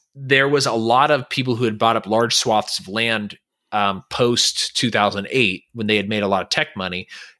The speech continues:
And then around two thousand fifteen, two thousand sixteen, two thousand seventeen, they started realizing that money wasn't going to last them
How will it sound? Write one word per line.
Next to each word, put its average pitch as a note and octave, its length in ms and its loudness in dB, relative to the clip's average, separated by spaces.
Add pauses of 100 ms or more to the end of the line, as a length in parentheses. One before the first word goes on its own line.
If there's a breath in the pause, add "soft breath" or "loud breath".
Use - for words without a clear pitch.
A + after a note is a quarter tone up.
And G#2+ 420 -2 (500)
then B2 540 0 (480 loud breath)
around B2 260 0
two - 120 -2
thousand A2 400 -2 (180)
fifteen, C3 440 -2
two B2+ 120 -4
thousand A2+ 160 0
sixteen, A#2 320 -2
two - 80 -12
thousand G#2 300 -4
seventeen, A2 760 -2
they A2 140 2
started A2 540 -2 (220 soft breath)
realizing A2+ 640 -2 (120)
that A#2+ 160 -2
money A2 180 -4
wasn't A2+ 300 -6
going A2 120 -4
to G2 80 -6
last G#2 320 -2
them D3 240 -6